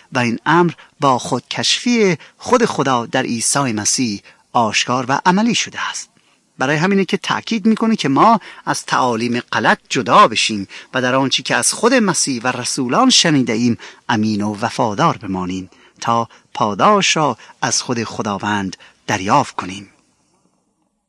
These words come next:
نظر به اینکه یوحنای رسول گذشته از مقام حواری و رسول بودن عیسی مسیح، کشیش کلیسای شهر افسوس نیز بود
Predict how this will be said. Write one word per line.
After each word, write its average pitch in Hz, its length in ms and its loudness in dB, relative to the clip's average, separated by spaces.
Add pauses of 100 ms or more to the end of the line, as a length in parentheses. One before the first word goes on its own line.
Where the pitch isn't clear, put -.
(180)
نظر 175 300 2
به 190 60 4
اینکه 175 320 2 (260)
یوحنای 156 440 4
رسول 156 400 0 (280)
گذشته 156 380 0
از 175 220 0
مقام 156 540 4 (220)
حواری 120 580 0
و 151 80 -2
رسول 120 400 -2
بودن 107 240 0
عیسی 131 280 2
مسیح، 123 500 -2 (340)
کشیش 220 420 2
کلیسای 165 720 0
شهر 147 300 2
افسوس 127 540 0
نیز 107 140 -2
بود 139 280 -2